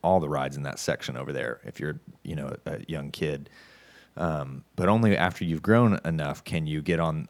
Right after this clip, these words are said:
all the rides. And so you walk into a theme park, and are you gonna have fun no matter how old you are? The idea is that you sh-, you should be able to.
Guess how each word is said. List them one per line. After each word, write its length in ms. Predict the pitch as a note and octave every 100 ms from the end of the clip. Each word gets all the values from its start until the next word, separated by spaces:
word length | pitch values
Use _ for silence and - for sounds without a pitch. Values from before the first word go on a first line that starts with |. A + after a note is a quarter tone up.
| -
all 220 | E2+ E2+
the 80 | C2+
rides. 600 | B1+ - - - - - -
And 100 | F2+
so 100 | -
you 160 | F2 E2+
walk 220 | G2+ -
into 160 | F#2+
a 40 | E2
theme 220 | - B2+
park, 280 | F#2+ E2 E2
and 180 | D2+ D2 - - _ _ _
are 80 | F#2
you 140 | F2+ A#2+
gonna 140 | B2+
have 180 | G#2+ F2+
fun 260 | - G2
no 80 | G2+
matter 280 | F2+ F2 E2
how 340 | F2 F2 F2 -
old 180 | F2+ G2
you 140 | A#2
are? 220 | B2 B2+ D#3 _ _ _ -
The 180 | E2
idea 300 | F2+ F2 C3+
is 100 | G2+
that 100 | E2
you 120 | C#2+ D#2
sh-, 80 | -
you 160 | F2
should 160 | D#2+ E2
be 80 | F2+
able 220 | F#2 -
to. 180 | -